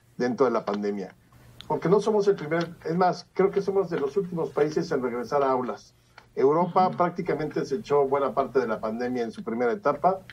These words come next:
Speaker 1: con, con, con los chavos en las escuelas. Si aquí vamos a empezar a ver ahorita, hoy, cómo vamos modificando, es exactamente lo que nos, nos impide ser siempre un país que vaya adelante. Vamos siempre,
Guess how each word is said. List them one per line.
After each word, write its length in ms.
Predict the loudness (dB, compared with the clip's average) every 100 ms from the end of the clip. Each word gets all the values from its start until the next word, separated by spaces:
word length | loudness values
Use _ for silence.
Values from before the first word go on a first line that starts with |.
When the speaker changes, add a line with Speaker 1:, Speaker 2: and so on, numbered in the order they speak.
| -20 -20
Speaker 1:
con, 160 | -10 -8 -8
con, 440 | -8 -8 -8 -12
con 160 | -10 -8
los 100 | -2
chavos 320 | 0 2 0
en 60 | -2
las 240 | -2 -4
escuelas. 560 | -10 2 2 4 -2 -10 -20 -20 -20 -20 -20 -20 -20 -20
Si 160 | -2 2
aquí 320 | 2 2 2
vamos 320 | 4 4 2
a 60 | 2
empezar 460 | 0 0 2 2 0
a 140 | 0
ver 280 | 2 0 0 -4 -6
ahorita, 680 | -2 -2 -4 -6 -6 -6 -10 _
hoy, 420 | 0 2 2 -2 -8 _ _ -16 -14 -12 -4
cómo 380 | 0 4 6
vamos 320 | 4 2 0 0
modificando, 720 | -4 -4 -4 0 4 4 4 0
es 220 | -2 -2
exactamente 580 | -2 -2 2 2 4 2
lo 140 | 2
que 100 | -4
nos, 180 | -6 -6 -8 -6
nos 240 | -6 -4
impide 360 | -8 4 4 4
ser 280 | 2 -2
siempre 380 | -4 -4 -2 -2
un 160 | -4 -2
país 520 | -2 0 -2 -6 -10 -20 -20 -14 -6
que 100 | 0
vaya 300 | 2 4 2
adelante. 580 | 0 -2 -4 -4 -6 -6 -18 -20 -20 -20 -6
Vamos 320 | 0 2 4 4
siempre, 460 | 4 4 2 0